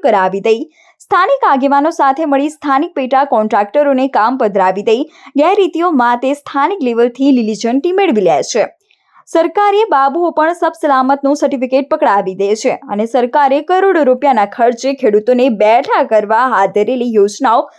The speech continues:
કાગળ ઉપર દોડી રહી હોય, ચોર ખાય મોર ખાય તેવી કહેવત સાર્થક ઠરી રહી છે.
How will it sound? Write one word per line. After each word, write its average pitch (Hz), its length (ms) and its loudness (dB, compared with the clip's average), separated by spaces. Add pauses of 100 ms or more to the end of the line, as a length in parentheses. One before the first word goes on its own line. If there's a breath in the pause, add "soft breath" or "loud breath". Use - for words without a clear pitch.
(220 loud breath)
કાગળ 302 460 0
ઉપર 311 360 0
દોડી 320 400 2
રહી 214 240 -2
હોય, 240 260 0 (500)
ચોર 349 300 2
ખાય 349 400 0
મોર 262 240 4
ખાય 285 320 0
તેવી 247 240 -2
કહેવત 247 640 0 (220 soft breath)
સાર્થક 294 580 0 (160)
ઠરી 330 240 0
રહી 202 240 -2
છે. 226 160 0